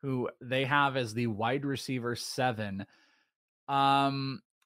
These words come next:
as I'm doing a quick glance, I mean, there's so much in here about, I think, Tyler Lockett, how he out-, he talks about how Tyler Lockett outpaced Metcalf in targets per game, and, um,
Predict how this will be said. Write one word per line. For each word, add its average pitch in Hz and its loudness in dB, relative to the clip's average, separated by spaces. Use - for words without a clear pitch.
as 170 2
I'm 165 4
doing 196 4
a 165 0
quick 143 -2
glance, 147 -2
I 135 -12
mean, 139 -4
there's 127 -4
so 226 4
much 131 0
in 143 -4
here 123 2
about, 117 0
I 123 -2
think, 120 -4
Tyler 127 -2
Lockett, 139 2
how 120 -4
he 117 -8
out-, 127 0
he 131 -2
talks 143 2
about 127 0
how 123 0
Tyler 120 -2
Lockett 123 0
outpaced 127 -8
Metcalf 123 -4
in 107 -8
targets 113 -8
per 98 -12
game, 165 -4
and, 127 0
um, 113 -2